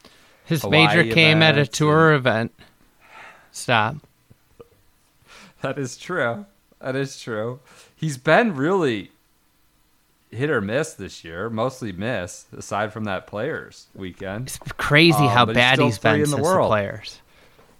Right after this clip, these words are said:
Speaker 2: Right, right. But he's third in the world. I think, like, he feels like the someone who should have another major most, if that makes sense. And
Speaker 1: He
Speaker 2: so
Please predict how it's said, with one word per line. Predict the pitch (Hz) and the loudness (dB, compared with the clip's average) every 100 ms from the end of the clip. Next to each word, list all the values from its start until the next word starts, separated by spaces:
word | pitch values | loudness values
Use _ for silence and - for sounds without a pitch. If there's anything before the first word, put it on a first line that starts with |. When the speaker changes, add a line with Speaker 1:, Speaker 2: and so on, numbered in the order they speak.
| _ - | _ -8
Speaker 2:
Right, | 127 113 - _ _ - _ - | -6 -4 -8 _ _ -20 _ -8
right. | 107 95 - | -4 -4 -6
But | 110 | -10
he's | 127 | -10
third | - 180 | -8 -8
in | 175 | -6
the | 165 | -4
world. | 175 127 - | 0 0 -2
I | - - | -2 -2
think, | - 170 - | -2 -6 -2
like, | 139 127 _ _ _ _ _ _ _ _ _ _ _ _ _ _ _ _ _ - | -2 -2 _ _ _ _ _ _ _ _ _ _ _ _ _ _ _ _ _ -8
he | 123 175 | -4 -4
feels | - 202 170 | 0 0 0
like | 165 | -2
the | - | -2
someone | - 151 135 135 131 - | -2 0 2 0 -4 -6
who | 123 120 - | -6 -6 -10
should | - - 131 123 | -16 -6 -4 -2
have | 117 117 | -2 -2
another | 107 104 101 | -2 -4 -4
major | 95 95 95 87 | -6 -6 -8 -10
most, | 87 80 78 - - _ _ | -10 -10 -12 -20 -20 _ _
if | - | -16
that | - 101 | -8 -8
makes | 95 90 - | -6 -12 -14
sense. | - - - - - _ _ | -18 -18 -18 -20 -20 _ _
And | - 101 98 98 92 | -6 -4 -2 -4 -4
Speaker 1:
He | 165 185 | 0 2
Speaker 2:
so | 98 92 90 | 2 -4 -8